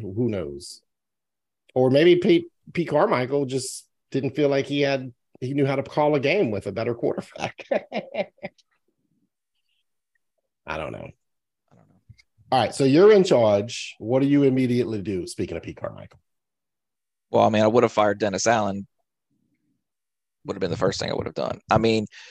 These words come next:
Speaker 2: you say it's his first year, but his first year as a head coach with the Saints. He's been a
Speaker 1: Yeah.
Speaker 2: head coach before and never won more than four games.
Speaker 1: Mm-hmm.
Speaker 2: So,
Speaker 1: So he just actually almost doubled that.
Speaker 2: Right.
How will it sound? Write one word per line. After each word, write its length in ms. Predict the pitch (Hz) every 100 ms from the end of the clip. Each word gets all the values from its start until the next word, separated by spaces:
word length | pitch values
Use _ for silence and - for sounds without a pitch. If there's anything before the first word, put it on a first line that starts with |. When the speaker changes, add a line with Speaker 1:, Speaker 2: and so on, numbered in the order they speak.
| - -
Speaker 2:
you 200 | 120 113
say 200 | 127 123
it's 140 | 120
his 100 | 110
first 320 | - 117 107 113
year, 260 | 123 110
but 120 | 107
his 160 | 107 -
first 360 | 151 139 - 131
year 520 | 120 117 110 107 - 104
as 120 | 101
a 60 |
head 200 | 107 120
coach 180 | - 113
with 100 | -
the 60 | -
Saints. 480 | - 87 - - -
He's 160 | 107
been 160 | - 147
a 40 |
Speaker 1:
Yeah. 40 | 120
Speaker 2:
head 140 | 101
coach 180 | 113 110
before 420 | 110 - 120 107
and 100 | 110
never 180 | 117 110
won 240 | 113 113
more 140 | 107 104
than 180 | 104 101
four 240 | 110 95
games. 500 | 104 98 - - - _ -
Speaker 1:
Mm-hmm. 220 | 98 92 110 -
Speaker 2:
So, 720 | - 120 110 104 98 95 90 _ _ _ _
Speaker 1:
So 140 | - 113
he 140 | 117
just 340 | 120 120 -
actually 420 | 104 113 - 107 107
almost 280 | 107 92
doubled 320 | - 92 82 73
that. 160 | 65 - _ _ _ _ _ -
Speaker 2:
Right. 200 | -